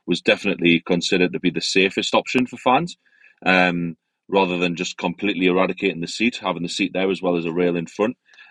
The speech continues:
Um, so we've, we've mentioned it with the club, um, pre-takeover and, and post-takeover, and it is, it's a, it's a, it's a big logistical effort for the club to, to, to install. You know, it, it would, it would come at a, a little bit of a cost,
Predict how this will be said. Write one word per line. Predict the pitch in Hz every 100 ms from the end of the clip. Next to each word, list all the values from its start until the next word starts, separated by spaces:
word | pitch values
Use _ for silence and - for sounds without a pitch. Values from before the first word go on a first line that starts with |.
| 104
Um, | 101
so | 95 120
we've, | 127 117
we've | 120 120 107
mentioned | 113 104 104
it | 98
with | 92
the | 92
club, | - 101 92 _ -
um, | 90 90 85 78 _ _ _ _ _ _ _ _
pre-takeover | - 110 98 107 95 104 98
and, | 90 87
and | 95 90
post-takeover, | 95 95 - 98 87 95 90 92
and | 95
it |
is, | 95 92 - _ - _
it's | - 92
a, | 107 -
it's | 92 -
a, | 101 98 92
it's | -
a | 101 90 _
big | 135 127 113 - _ _ _
logistical | 98 90 117 - 117 107
effort | 104 - 113
for | 120
the | 101
club | - 107 92
to, | 98 85
to, | - 92 - -
to | 95
install. | 90 87 - 92 101 98
You |
know, | 90
it, | 90 87 78
it | 87
would, | 92 98 87 -
it | 85
would | 95 90
come | - 95
at | 87
a, | 87 85 90
a |
little | 90 95
bit | 87 85
of | 85
a | -
cost, | 113 127 -